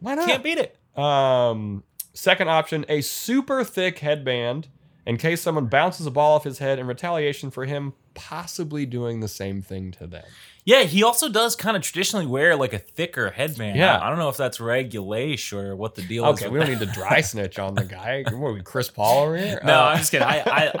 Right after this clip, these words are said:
Speaker 2: I love it. I love it. I, uh, yeah, super thick headband. Great. I'm with it.
Speaker 1: What's this third option we got on here?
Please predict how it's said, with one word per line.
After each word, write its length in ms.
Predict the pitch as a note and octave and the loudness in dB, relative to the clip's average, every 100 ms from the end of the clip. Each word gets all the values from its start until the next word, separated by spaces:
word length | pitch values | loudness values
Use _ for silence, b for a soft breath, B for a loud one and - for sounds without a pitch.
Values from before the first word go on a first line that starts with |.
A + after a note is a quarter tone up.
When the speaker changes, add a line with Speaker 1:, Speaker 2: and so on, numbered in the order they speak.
| C3+ | 0
Speaker 2:
I 20 | |
love 280 | C3 B2+ A#2+ | 2 0 0
it. 80 | - | 0
I 160 | C3 | 2
love 260 | B2+ B2 A#2 | 2 2 2
it. 80 | A#2 | 0
I, 100 | G#2+ | -2
uh, 500 | G#2+ - G#2 F#2+ F2+ | -2 -4 -4 -4 -4
yeah, 240 | A2+ F#2+ | -2 -2
super 300 | - - D3 | -2 -4 -4
thick 200 | B2 A#2 | -6 -4
headband. 400 | - G#2+ A2+ A2 - | -2 -4 -4 -8 -10
Great. 300 | - G2+ F2+ - | -12 -12 -10 -10
I'm 120 | G2+ | -8
with 200 | G#2 F#2+ | -8 -8
it. 140 | F2 | 2
Speaker 1:
What's 220 | A#2+ D3+ | 4 4
this 180 | - D3+ | 2 -4
third 220 | - A2+ | -2 -2
option 320 | G2 F2+ - F2+ | -4 -8 -14 -14
we 60 | |
got 180 | F2 E2+ | -14 -18
on 140 | D2 | -20
here? 120 | - | -20